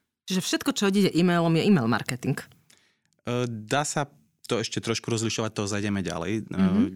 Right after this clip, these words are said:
Speaker 2: v týchto témach, že transakčné e-maily nie sú v podstate e-mailom marketing, e-mailovým marketingom,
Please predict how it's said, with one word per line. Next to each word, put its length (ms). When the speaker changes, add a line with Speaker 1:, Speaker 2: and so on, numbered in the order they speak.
Speaker 2:
v 140
týchto 240
témach, 400
že 280
transakčné 600
e-maily 300
nie 100
sú 160
v 180
podstate 400
e-mailom 340
marketing, 560
e-mailovým 380
marketingom, 580